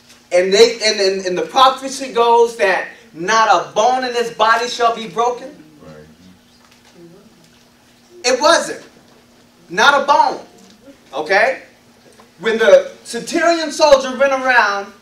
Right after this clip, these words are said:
Speaker 1: to crush the knees of those that they saw that was alive to help expe-, expedite death, to speed up the, the rate of death,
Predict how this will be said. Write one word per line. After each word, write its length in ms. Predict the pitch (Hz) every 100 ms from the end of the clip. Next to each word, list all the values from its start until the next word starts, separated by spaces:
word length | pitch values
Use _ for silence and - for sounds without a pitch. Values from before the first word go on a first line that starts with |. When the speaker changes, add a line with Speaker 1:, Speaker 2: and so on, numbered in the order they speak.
| _ _
Speaker 1:
to 100 | 226
crush 360 | 214 - 269 269
the 140 | 269
knees 360 | 233 254 240 -
of 180 | 202 165
those 300 | 220 226 220
that 140 | 208
they 140 | 214 -
saw 340 | - 214 208
that 160 | 196 190
was 140 | 175
alive 500 | 175 196 214 190 180
to 100 | 185
help 360 | 175 208 190 - - _ _
expe-, 720 | 208 196 - - 269 269 269
expedite 880 | - - - 311 254 233 190 - 175
death, 480 | 180 247 175 165 - 175 165 -
to 80 | 165
speed 340 | - 262 233
up 240 | 254 254 -
the, 180 | 196 180
the 140 | 170
rate 220 | 175 196 180
of 140 | -
death, 440 | 170 170 190 -